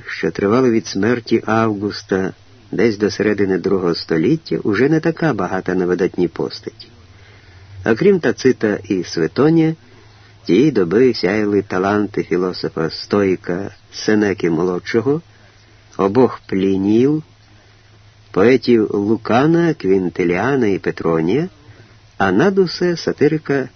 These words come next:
Децима Юнія Ювенала, близько сорока сьомого, сто тридцятий, що писав: «Важко, сатири, мені не писати».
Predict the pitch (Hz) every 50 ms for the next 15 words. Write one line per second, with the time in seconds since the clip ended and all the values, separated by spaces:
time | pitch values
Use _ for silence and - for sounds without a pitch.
0 | - - - - 80 85 98 98 - - - 160 165 160 147 131 104 85 80 101
1 | 127 143 143 139 135 131 127 131 131 - - - - - - - - _ - _
2 | - 90 98 107 110 120 127 135 147 147 123 98 82 65 50 - - - - -
3 | - - 98 101 95 - - - 82 78 - - - - - _ - _ _ -
4 | - - _ - - - - - - - - - - - 90 85 - - 76 65
5 | - - - - 123 147 156 156 151 160 160 156 - _ _ _ _ - _ _
6 | - - - - - - 127 123 - - 127 117 117 - - 92 85 - - -
7 | - - - - - - - - - - - - - - - - - - - -
8 | - - 82 80 - - - - 95 92 90 87 82 80 - 104 156 196 180 -
9 | - - - - 143 135 113 98 - - - - 90 90 98 - 117 113 107 104
10 | 95 98 95 90 95 101 107 107 98 - - - - - 95 95 95 95 98 95
11 | - 87 - - - 101 107 101 - -